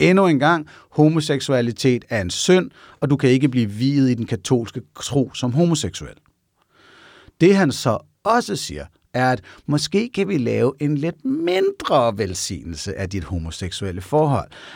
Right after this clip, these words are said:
Altså, ja, ligestille lidt mere, men ikke rigtigt. Øh, og, og det er sådan, ja, det er da fremskridt, men se nu, hvad det er et ud-, fremskridt ovenpå.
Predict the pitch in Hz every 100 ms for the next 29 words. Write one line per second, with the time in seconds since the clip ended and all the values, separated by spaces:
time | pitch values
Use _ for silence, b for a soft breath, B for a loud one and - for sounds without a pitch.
0 | B - 127 117 123 107 95 b b b
1 | b b _ _ _ _ _ _ - 127
2 | 107 92 - 78 - _ _ _ _ _
3 | _ - 233 220 226 220 - 220 208 190
4 | - b _ _ 262 466 494 - 269 190
5 | 185 175 - - 180 156 156 - 110 92
6 | 90 - _ _ _ _ _ _ _ -
7 | 143 - 64 _ 170 170 170 180 190 190
8 | - _ _ _ - 196 165 190 202 196
9 | 202 180 143 - - 160 226 - 190 170
10 | 180 170 160 - _ _ - - 226 214
11 | 185 165 165 151 151 - 233 - 156 -
12 | 170 208 - 196 _ - 202 196 - 226
13 | 139 -